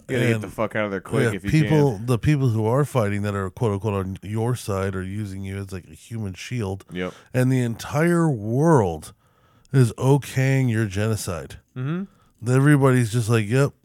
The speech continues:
Speaker 2: the Israel
Speaker 1: It has to happen,
Speaker 2: it's
Speaker 1: yeah.
Speaker 2: Is-, it's Israel's right to defend itself." It's just, you know, like, they gave you a warning, so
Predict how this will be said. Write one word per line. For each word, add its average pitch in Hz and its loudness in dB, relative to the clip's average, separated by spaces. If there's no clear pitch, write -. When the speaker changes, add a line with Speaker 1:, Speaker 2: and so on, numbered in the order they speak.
Speaker 2:
the 104 -6
Israel 120 -2
Speaker 1:
It - 2
has 117 2
to 127 -4
happen, 120 0
Speaker 2:
it's 117 4
Speaker 1:
yeah. 123 4
Speaker 2:
Is-, 120 2
it's 117 -4
Israel's 120 0
right 127 2
to 127 -4
defend 117 -2
itself." 98 -6
It's 95 -8
just, 92 -14
you 107 -2
know, 98 -2
like, 92 -6
they 104 -4
gave 107 -4
you 107 -4
a 104 -6
warning, 110 0
so 98 -4